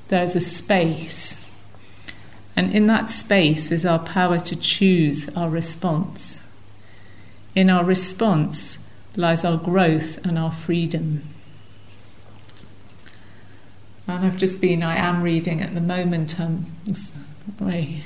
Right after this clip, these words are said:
delightful book of conversations between the Dalai Lama and Desmond Tutu. You may have seen it around in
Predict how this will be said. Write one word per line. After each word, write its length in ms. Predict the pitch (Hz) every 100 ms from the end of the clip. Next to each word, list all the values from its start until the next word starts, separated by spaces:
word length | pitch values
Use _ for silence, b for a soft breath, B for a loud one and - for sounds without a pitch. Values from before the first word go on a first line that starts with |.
| -
delightful 560 | - 170 165 - - 165
book 360 | 160 175 -
of 300 | 180 165 - -
conversations 880 | 196 170 165 - 185 180 175 156 -
between 420 | 165 - 165 160
the 80 | 156
Dalai 320 | 170 160 160
Lama 340 | 165 160 156
and 180 | 151 147
Desmond 420 | 160 156 160 151
Tutu. 400 | - 175 180 -
You 240 | 160 151 156
may 80 |
have 160 | 156 151
seen 260 | - 165 170
it 160 | -
around 400 | 170 160 165 156
in 240 | 156 151